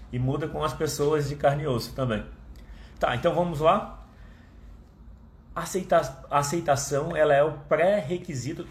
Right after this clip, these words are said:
Eu tô, eu tô começando agora, tá? Então, agora eu estou começando. Até aqui eu fiz uma apresentação em linhas gerais.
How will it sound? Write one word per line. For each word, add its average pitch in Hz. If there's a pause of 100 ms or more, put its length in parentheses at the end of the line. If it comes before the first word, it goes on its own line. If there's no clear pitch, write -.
Eu 170
tô, 180
eu 160
tô 180
começando 190
agora, 131
tá? -
Então, 147 (360)
agora 127
eu 165
estou 147
começando. 143
Até 143
aqui 131
eu 143
fiz 139
uma 131
apresentação 123
em 127
linhas 127
gerais. 156